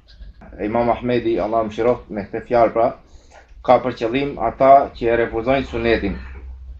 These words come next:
nga se sipas tyre bie në kundërshtim me kiasin. Pra, thonë, domethënë, këtu këtë hadith, edhe pse është saktësuar,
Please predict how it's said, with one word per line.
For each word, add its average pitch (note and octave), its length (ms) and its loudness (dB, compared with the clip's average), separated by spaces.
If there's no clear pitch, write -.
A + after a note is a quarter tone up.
nga A#2+ 220 6
se C3+ 100 -6
sipas C#3 420 -2
tyre D3+ 280 6
bie C3 320 4
në C3+ 160 0
kundërshtim B2+ 540 0
me B2 160 0
kiasin. A#2+ 440 4
Pra, G#2+ 200 2
thonë, C3+ 300 2
domethënë, A#2+ 340 -4
këtu D3+ 260 2
këtë C3 180 -2
hadith, C3 360 0
edhe C#3 180 0
pse C3 220 0
është B2 140 -6
saktësuar, C#3+ 500 0